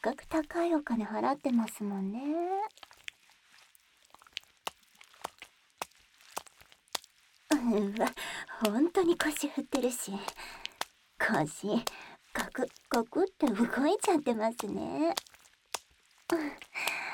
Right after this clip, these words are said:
ほら、どうですか？私の胸オナホ。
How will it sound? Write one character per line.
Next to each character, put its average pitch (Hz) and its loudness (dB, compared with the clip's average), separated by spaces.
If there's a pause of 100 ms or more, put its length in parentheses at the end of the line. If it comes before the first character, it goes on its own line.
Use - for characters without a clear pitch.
(400)
ほ 311 8
ら、 294 4 (300)
ど 262 8 (100)
う 269 4
で 240 2
す - -14
か？ 233 0 (1040)
私 214 0
の 233 6
胸 214 0
オ 262 0
ナ 202 0 (120)
ホ。 277 -2